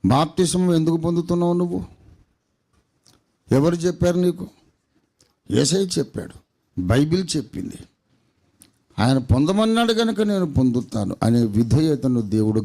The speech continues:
గౌరవిస్తాడు. శభాష్, నా కుమారుడా, నా కుమార్తె.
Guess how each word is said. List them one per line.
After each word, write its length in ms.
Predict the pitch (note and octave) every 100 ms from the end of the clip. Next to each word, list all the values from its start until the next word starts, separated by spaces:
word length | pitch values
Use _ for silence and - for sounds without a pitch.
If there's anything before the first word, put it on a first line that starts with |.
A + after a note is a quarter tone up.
| G#2
గౌరవిస్తాడు. 680 | G#2 G#2+ G2 F2+ - F#2+
శభాష్, 500 | E2+ G2+ F#2 F#2 - - - _ _ _ -
నా 80 | G#2
కుమారుడా, 680 | G2+ A2+ B2 B2 A2+ A2+ G#2+
నా 180 | G#2
కుమార్తె. 680 | G2+ - G2 G2+ G2 -